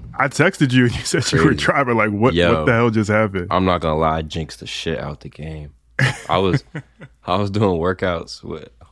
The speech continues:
Speaker 2: with my kids for training. We're doing workouts, and I got, I got the game on the T V while we're doing workouts. So, like, there's a T V in the gym, so I, I turned it on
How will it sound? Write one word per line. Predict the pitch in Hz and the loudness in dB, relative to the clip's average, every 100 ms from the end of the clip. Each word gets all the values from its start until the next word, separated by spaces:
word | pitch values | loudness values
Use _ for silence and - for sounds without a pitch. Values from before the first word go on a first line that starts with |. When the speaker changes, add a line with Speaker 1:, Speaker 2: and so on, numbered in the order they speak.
| - | -14
Speaker 2:
with | 87 76 | -10 -8
my | 76 | -8
kids | - 85 76 | -4 -4 -4
for | - 76 | -4 -6
training. | - 80 78 76 | -2 -2 -2 -4
We're | 80 | -4
doing | 80 78 | -4 -2
workouts, | 78 76 76 76 - - | -4 -4 -4 -6 -8 -16
and | 78 76 - _ _ _ - | -18 -20 -20 _ _ _ -8
I | |
got, | 71 85 78 - | -2 -2 -4 -8
I | 76 | -6
got | 71 92 - | 0 0 -2
the | 73 | -6
game | 80 85 85 | -2 -2 -2
on | 76 73 | -4 -6
the | 71 | -8
T | - 78 | -6 -6
V | 78 76 | -4 -8
while | - 82 78 | -8 -8 -8
we're | |
doing | 78 - - | -10 -10 -10
workouts. | - - - - | -10 -12 -20 -20
So, | - - | -20 -18
like, | - | -16
there's | - - | -16 -16
a | |
T | - 80 | -6 -4
V | 78 | -2
in | 78 | -4
the | 78 | -6
gym, | 85 85 82 | -6 -6 -8
so | 80 - | -10 -8
I, | 73 - - | -6 -6 -10
I | |
turned | - 82 78 | -2 -2 0
it | 151 | -4
on | 101 | -6